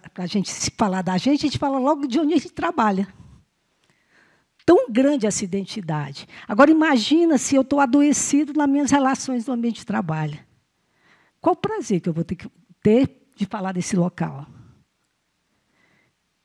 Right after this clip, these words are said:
E não se engane, né? Quando a, os absenteísmos, quando as pessoas começam a tirar muito atestado, a pergunta que não cala é: "O que é que tá acontecendo?" Né? Que doença é essa que tá tão recorrente?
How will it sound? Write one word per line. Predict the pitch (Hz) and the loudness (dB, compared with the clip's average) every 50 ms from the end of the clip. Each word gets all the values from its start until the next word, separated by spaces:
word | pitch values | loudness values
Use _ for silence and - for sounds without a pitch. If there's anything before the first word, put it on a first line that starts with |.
| _ - | _ 0
E | 262 | 4
não | 226 254 320 359 | 6 6 6 4
se | - - 370 | 2 -2 -4
engane, | 427 427 233 233 226 214 208 190 180 180 | -4 -2 -2 0 2 2 2 2 2 4
né? | 185 190 240 320 302 - - - - - | 4 4 4 4 2 -2 -4 -16 -12 -2
Quando | - 233 226 | 0 2 2
a, | 240 233 - | 2 2 2
os | 233 220 247 233 226 190 180 | 2 2 2 2 2 2 0
absenteísmos, | 247 254 208 247 214 - 277 277 - 294 285 262 233 214 185 | 0 0 0 0 0 2 2 2 2 2 2 4 4 4 2
quando | - - 226 233 | 2 0 -2 -2
as | 226 - | -2 0
pessoas | - 247 220 - - 269 - - | 0 0 2 2 2 0 0 -2
começam | - - 254 247 233 220 220 254 330 381 - - 349 | -2 0 4 6 6 8 8 6 6 2 -2 -6 -10
a | |
tirar | - - 269 233 214 | -6 -4 -2 0 2
muito | 214 220 - - | 2 2 2 0
atestado, | 175 - 196 165 - - - - 233 247 254 240 185 170 - - - - - - - | 0 2 2 0 0 -2 -2 -2 -2 0 0 -2 -2 -4 -10 -12 -16 -20 -20 -12 -10
a | 226 - | -10 -4
pergunta | - 240 214 208 220 311 311 311 | 0 2 4 4 4 4 2 0
que | - - 262 | -2 -2 -2
não | 240 214 185 | -2 -2 -4
cala | - - 247 262 277 285 285 | -4 -2 -2 0 0 0 2
é: | 240 208 | 4 4
"O | 208 | 4
que | - - | 2 0
é | 359 | -10
que | - | -8
tá | - 466 | -8 -10
acontecendo?" | 427 - 415 415 - 427 359 - - - 240 202 185 170 147 147 143 - - - - - - _ _ _ _ _ _ _ _ _ _ _ _ _ _ _ _ _ _ _ _ _ _ _ _ _ _ - - - | -6 -6 -6 -4 -2 -2 -2 -2 -4 -4 -4 -4 -4 -4 -6 -8 -12 -12 -14 -20 -20 -20 -20 _ _ _ _ _ _ _ _ _ _ _ _ _ _ _ _ _ _ _ _ _ _ _ _ _ _ -20 -12 -10
Né? | 185 196 226 - | -8 -8 -8 -6
Que | - 285 | -6 -4
doença | 392 392 392 392 415 - - 330 233 | -2 -2 -2 -2 -4 -2 -2 -2 -2
é | 180 180 170 | -2 -2 -2
essa | 165 170 - 170 | -2 -4 -6 -10
que | - - | -8 -6
tá | - 170 | -8 -6
tão | - - 202 | -2 0 0
recorrente? | 175 165 202 - - 196 175 135 165 156 151 156 143 - - - | 0 0 -2 -2 0 -2 0 0 0 -2 -2 -4 -4 -8 -16 -20